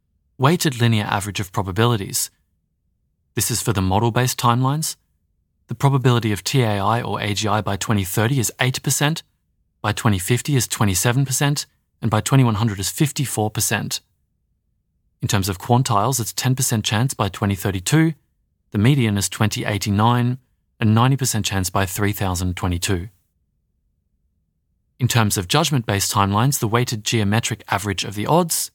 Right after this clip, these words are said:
twenty-five percent probability by twenty thirty,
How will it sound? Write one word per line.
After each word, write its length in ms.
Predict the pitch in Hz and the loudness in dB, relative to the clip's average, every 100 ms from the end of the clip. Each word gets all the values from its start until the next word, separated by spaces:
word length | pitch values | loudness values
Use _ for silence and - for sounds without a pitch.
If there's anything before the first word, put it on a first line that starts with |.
| _ _ _ _ | _ _ _ _
twenty-five 480 | - 156 143 127 110 | 0 2 2 0 0
percent 340 | 117 - 107 | -2 -2 -2
probability 500 | - 98 101 101 98 | -2 -4 -2 -2 0
by 160 | 98 95 | 0 -2
twenty 260 | 92 98 90 | -2 -4 -2
thirty, 460 | - 143 156 151 | 2 2 2 -4